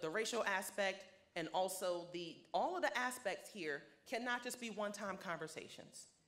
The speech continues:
They also cannot be one-time actions. They must be consistent, and it takes dedication, it takes time, and it takes everything and, and everything that I've mentioned before to help continue to build it. But guess what?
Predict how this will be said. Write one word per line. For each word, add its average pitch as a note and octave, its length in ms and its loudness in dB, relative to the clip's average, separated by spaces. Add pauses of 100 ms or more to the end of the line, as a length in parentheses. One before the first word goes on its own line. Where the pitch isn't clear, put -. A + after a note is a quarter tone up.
(140)
They D#3+ 100 6
also G3 300 6
cannot G3+ 400 0
be G3 100 -2
one-time F#3 540 -2
actions. - 560 -8 (320)
They C#3+ 100 -4
must G3+ 340 0
be F#3+ 200 -6
consistent, E3+ 720 -4 (260)
and C#3+ 140 2
it C3+ 120 -2
takes - 280 -4
dedication, F3 680 -2
it D3+ 100 -8
takes - 360 -8 (200)
time, F3+ 320 4 (420)
and D#3 120 2
it D3 100 -2
takes E3 300 0 (180)
everything G3+ 920 4 (320)
and, D#3+ 340 2
and D#3+ 260 -2
everything G#3+ 500 0
that F3 160 0
I've D#3+ 160 -2
mentioned F3 300 -4
before E3+ 340 -4
to D#3 280 -8
help - 400 -4
continue D#3 380 -10
to C#3+ 240 -16
build C3+ 240 -4
it. - 160 -14 (1700)
But A#3+ 180 2
guess B3 280 4
what? E3 400 4